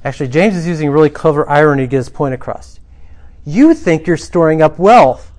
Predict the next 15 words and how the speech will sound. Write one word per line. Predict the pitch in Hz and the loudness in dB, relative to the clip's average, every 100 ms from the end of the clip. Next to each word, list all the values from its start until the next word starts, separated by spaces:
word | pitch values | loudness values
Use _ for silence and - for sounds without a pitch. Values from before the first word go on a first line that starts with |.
| - - - - - | -20 -20 -20 -10 2
but | |
what | 202 202 | 4 4
you're | 175 | 2
really | 165 202 220 | 2 4 4
hoarding | 151 190 165 160 | 4 0 2 -2
is | 143 | -2
God's | 175 147 135 | 0 -2 -2
wrath | 135 160 180 147 - | -6 -2 -2 -2 -6
against | 127 123 - - | -8 -10 -12 -18
you. | 107 - - - - - - - - - - - - - - - - - | -20 -20 -20 -20 -20 -20 -20 -20 -20 -20 -20 -20 -20 -20 -20 -20 -20 -12
What | 147 143 | -8 -4
then | 165 | -4
is | 147 | -4
the | 131 | -8
crime? | - 156 175 190 | -6 -2 -2 -4